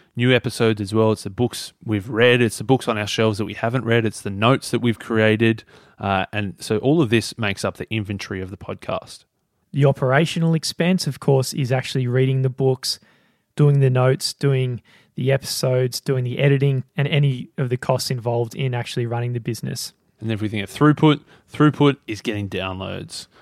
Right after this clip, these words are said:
Speaker 1: Without getting downloads, nothing else really happens for the podcast.
Speaker 2: So downloads, with that, we get the advertising dollars and everything like that. So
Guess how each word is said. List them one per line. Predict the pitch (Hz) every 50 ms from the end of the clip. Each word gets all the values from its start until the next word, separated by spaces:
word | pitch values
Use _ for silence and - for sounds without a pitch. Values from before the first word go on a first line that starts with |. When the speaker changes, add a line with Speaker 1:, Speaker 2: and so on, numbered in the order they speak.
| _ _
Speaker 1:
Without | _ 120 110 104 127 131 120
getting | - 123 117 110 104
downloads, | 113 110 110 113 113 110 110 110 110 107 - - -
nothing | 123 120 113 - 104 98
else | 95 95 92 -
really | - 98 98 101
happens | 98 - - 95 - - 92 98 -
for | - -
the | 101 101
podcast. | - - 101 104 - - 107 98 - - - - - - _ _ _ _ _ _ _ _ _ _
Speaker 2:
So | - - 123 117
downloads, | - 139 139 143 147 151 151 147 147 147 143 123
with | 123 123 -
that, | - 131 123 127 -
we | 131 135
get | 120 127 127
the | 123 117
advertising | 123 120 117 120 - - 127 120 117 117 117 120
dollars | 120 117 117 117 117 113 117 113 - - _ _ _ _
and | - 127 120
everything | 117 113 117 - - 120
like | 113 107 107 - _
that. | - 120 117 -
So | - - - 135 123 120 123